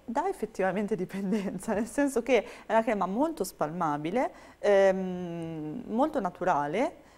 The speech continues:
e, eh, che sviluppa, eh, gli elementi fondamentali del sale.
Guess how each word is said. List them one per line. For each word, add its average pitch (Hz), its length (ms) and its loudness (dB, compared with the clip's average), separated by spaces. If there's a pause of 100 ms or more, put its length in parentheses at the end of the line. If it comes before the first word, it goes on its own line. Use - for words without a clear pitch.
(200)
e, 254 420 8
eh, 190 300 0
che - 420 -2 (300)
sviluppa, 285 1040 4
eh, 185 420 4
gli 208 120 2
elementi 240 440 0
fondamentali 208 840 0
del 170 200 -4
sale. 151 420 -2